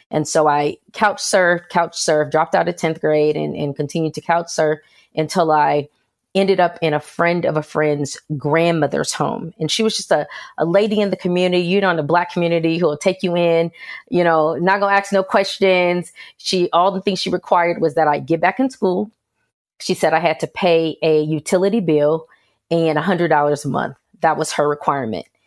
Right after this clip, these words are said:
And so I was cool. I'm like, "Yeah, you know, finally I'm stable. I'm able to re-enroll in school. I, I'm excited. I'm feeling good.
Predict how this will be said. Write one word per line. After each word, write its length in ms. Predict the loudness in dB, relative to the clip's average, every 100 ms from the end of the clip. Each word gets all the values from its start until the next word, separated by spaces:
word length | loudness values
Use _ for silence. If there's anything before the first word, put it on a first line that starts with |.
| _ _ -6
And 140 | -4
so 280 | 0 2 2
I 160 | 2
was 220 | 2 0 -2
cool. 260 | 0 2
I'm 160 | 2 2
like, 300 | 2 2 0
"Yeah, 280 | 0 2 4
you 140 | 2 2
know, 120 | 0
finally 680 | 0 0 2 0 0 -2 0
I'm 180 | -4
stable. 760 | -4 0 2 2 2 2 2 -2 -16 _ _ -4
I'm 160 | 0
able 320 | 2 2 2 -2
to 260 | 0 0
re-enroll 640 | 2 2 2 2 2 2
in 100 | 0
school. 800 | -2 -2 0 4 4 4 2 -2 -12 -18 -4 0
I, 200 | 2 2
I'm 100 | 0
excited. 640 | -2 0 2 4 4 4
I'm 140 | 2 -2
feeling 500 | -2 0 0 -2 2
good. 480 | 4 4 4 2